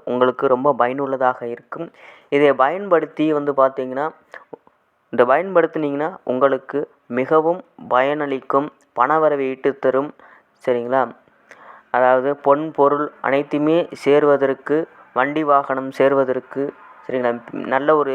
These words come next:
வீடு கட்டுவதற்கு, குடும்பத்தில் ஒற்றுமை அதிகரிப்பிற்கு, பண வரவை ஈர்ப்பதற்கு, தொழில் முன்னேற்றம், வியாபார முன்னேற்றம், இது அனைத்திற்குமே இந்த தனதாட்சினி எந்திரம் வந்து பார்த்தீங்கன்னா, உங்களுக்கு மிகவும் மிக மிக ரொம்ப பயனுள்ளதாக இருக்கும்.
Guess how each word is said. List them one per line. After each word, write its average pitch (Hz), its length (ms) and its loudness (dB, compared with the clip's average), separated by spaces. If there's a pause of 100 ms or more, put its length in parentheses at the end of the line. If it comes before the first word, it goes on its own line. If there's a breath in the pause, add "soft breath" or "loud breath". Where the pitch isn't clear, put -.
வீடு 147 220 -6
கட்டுவதற்கு, 135 720 -2
குடும்பத்தில் 147 540 0
ஒற்றுமை 143 340 0
அதிகரிப்பிற்கு, 131 720 -6
பண 120 260 2
வரவை 139 280 0
ஈர்ப்பதற்கு, 131 640 -2 (400 loud breath)
தொழில் 147 320 2
முன்னேற்றம், 139 540 0
வியாபார 139 460 4
முன்னேற்றம், 135 560 -2 (340 loud breath)
இது 123 140 0
அனைத்திற்குமே 143 760 -2 (340 soft breath)
இந்த 131 180 2
தனதாட்சினி 143 680 0
எந்திரம் 131 360 -2
வந்து 131 160 -4
பார்த்தீங்கன்னா, 123 460 -4 (280 loud breath)
உங்களுக்கு 131 480 0 (100)
மிகவும் 156 460 0 (180)
மிக 139 260 0
மிக 151 340 0
ரொம்ப 139 300 0 (120)
பயனுள்ளதாக 139 800 0
இருக்கும். 131 460 -4